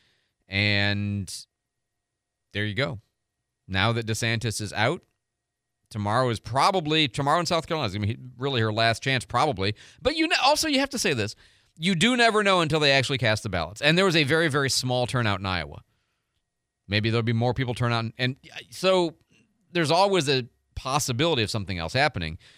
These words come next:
But likely, well, nobody's putting that bet. <laughs> Nobody's out there betting money, uh, without odds on Nikki Haley at this point. Six sixteen on News Radio ninety-two three, informative, local, dependable. Jake's got traffic on the fives. Jake?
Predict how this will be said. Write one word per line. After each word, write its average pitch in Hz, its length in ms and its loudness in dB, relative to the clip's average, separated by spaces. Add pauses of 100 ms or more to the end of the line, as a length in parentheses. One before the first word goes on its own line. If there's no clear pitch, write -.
(160)
But 117 180 0
likely, 170 520 0 (100)
well, 123 200 -2
nobody's 104 320 -2
putting 87 240 -8
that 76 180 -8
bet. 52 220 -12 (720)
<laughs> 165 220 -2
Nobody's 190 440 4
out 165 180 4
there 156 140 4
betting 135 320 2
money, 123 500 0 (520)
uh, 120 280 2
without 175 320 6
odds 113 540 4
on 110 180 -6
Nikki 113 260 -2
Haley 104 400 2
at 90 140 -4
this 95 160 -4
point. 76 320 -6 (300)
Six 190 200 0
sixteen 170 380 0
on 143 160 2
News 143 220 2
Radio 143 180 4
ninety-two 131 400 0
three, 131 240 -2
informative, 117 500 0 (280)
local, 120 500 0
dependable. 165 480 -4
Jake's 190 300 0
got 87 180 -4
traffic 117 260 -2
on 117 60 -2
the 101 80 -2
fives. 71 320 -4
Jake? 165 260 0